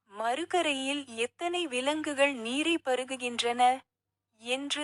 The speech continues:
குறித்துக் கொண்டே வாருங்கள். எத்தனை காலம் ஆகும் என்று தெரியவில்லை. ஆனால் தினமும் நீங்கள் கணக்கு எடுக்க வேண்டும் என்று ஏற்பாடு செய்துவிட்டு, அன்று விடிந்ததும் வீட்டின் மேல்விதானத்தில் அமர்ந்து கொண்டு,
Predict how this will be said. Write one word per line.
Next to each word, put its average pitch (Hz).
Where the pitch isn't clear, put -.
குறித்துக் 330
கொண்டே 240
வாருங்கள். 226
எத்தனை 339
காலம் 285
ஆகும் 269
என்று 277
தெரியவில்லை. 269
ஆனால் 254
தினமும் 302
நீங்கள் 269
கணக்கு 269
எடுக்க 254
வேண்டும் 247
என்று 226
ஏற்பாடு 320
செய்துவிட்டு, 233
அன்று 254
விடிந்ததும் 311
வீட்டின் 269
மேல்விதானத்தில் 277
அமர்ந்து 269
கொண்டு, 202